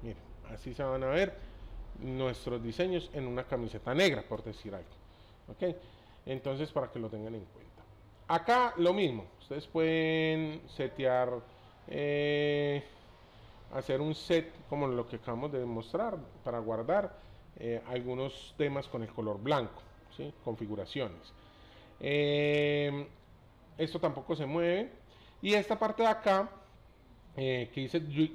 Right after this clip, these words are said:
decrease cero a diez píxeles, es esconder píxeles. ¿Qué sucede? Que hay algunas imágenes, que también lo he visto en los grupos, que cuando tú las pones en un fondo negro dejan un rebordo blanco,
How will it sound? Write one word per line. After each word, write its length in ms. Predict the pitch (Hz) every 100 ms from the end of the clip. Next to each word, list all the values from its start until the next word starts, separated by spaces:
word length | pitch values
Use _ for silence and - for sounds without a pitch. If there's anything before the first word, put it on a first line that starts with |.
| 127
decrease 680 | 135 - 156 165 175 170 - - - -
cero 440 | 175 170 170 165 135
a 80 |
diez 220 | 131 135 -
píxeles, 580 | 170 165 165 147 156 - - - - - -
es 160 | 190
esconder 460 | 202 - 175 147 135
píxeles. 600 | 160 160 202 170 113 -
¿Qué 180 | 165 160
sucede? 560 | 185 170 208 185 131
Que 140 | - 135
hay 200 | 143 170
algunas 440 | 175 185 185 180
imágenes, 600 | 190 180 160 170 170 160 - - - - -
que 80 | -
también 320 | - 107 123
lo 60 | 165
he 60 | 170
visto 180 | 165
en 60 | 165
los 120 | 156
grupos, 380 | 156 160 165 156
que 240 | - 135
cuando 400 | - 131 120 113
tú 120 | 113 175
las 180 | 185
pones 300 | - 190 180
en 80 | 139
un 120 | 131
fondo 260 | 147 175 180
negro 300 | 170 165 170
dejan 260 | 135 139 165
un 160 | 165
rebordo 480 | 160 160 160 156 160
blanco, 480 | 170 185 160 -